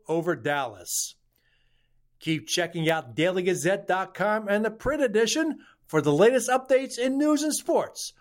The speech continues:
on how covid nineteen is affecting us in the capital region. I want to thank all the doctors, nurses, and first responders who are dealing with this situation. We appreciate the job you are doing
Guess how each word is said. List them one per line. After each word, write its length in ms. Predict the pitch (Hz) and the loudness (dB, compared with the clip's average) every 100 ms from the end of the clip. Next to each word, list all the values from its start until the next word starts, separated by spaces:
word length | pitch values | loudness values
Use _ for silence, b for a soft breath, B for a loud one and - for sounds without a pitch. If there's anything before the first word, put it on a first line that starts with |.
| _ | _
on 120 | 143 | -2
how 160 | 147 151 | 0 0
covid 360 | - 202 214 170 | 0 2 2 0
nineteen 480 | 196 214 214 254 | -2 -2 -2 -2
is 140 | 247 226 | -2 -4
affecting 480 | 220 262 220 254 226 | -2 -2 -2 0 2
us 360 | 180 180 - _ _ | 0 -4 -12 _ _
in 140 | 180 185 | -8 -6
the 80 | |
capital 480 | 170 160 147 160 147 | -4 -2 -2 0 2
region. 500 | 143 196 175 143 90 - _ _ _ _ _ _ - | 4 2 2 0 -2 -20 _ _ _ _ _ _ -6
I 140 | 120 | -2
want 160 | 123 131 | 0 0
to 60 | 123 | 0
thank 300 | 147 139 139 | 0 0 0
all 140 | 135 | 0
the 80 | 127 | -2
doctors, 600 | 107 160 175 160 123 104 160 | -2 0 0 -2 -6 -4 -2
nurses, 340 | 165 156 131 | 0 0 -4
and 120 | 135 | -4
first 240 | 175 180 151 | 0 0 -2
responders 500 | - 180 185 190 185 | -4 -2 2 2 4
who 100 | 196 | 2
are 100 | 156 | 2
dealing 400 | 123 220 247 240 | 0 2 2 0
with 160 | 214 | 0
this 200 | 233 208 | 0 0
situation. 760 | 233 226 226 226 233 254 277 220 B B B | -2 -2 0 2 2 -2 -4 -6 B B B
We 160 | 214 302 | 0 0
appreciate 680 | 302 294 320 254 302 311 302 | 0 0 0 2 2 2 0
the 80 | |
job 360 | 220 294 285 285 | -2 -2 -2 -2
you 120 | 277 | 0
are 100 | 294 | 0
doing 460 | 214 208 165 175 | 0 0 0 -2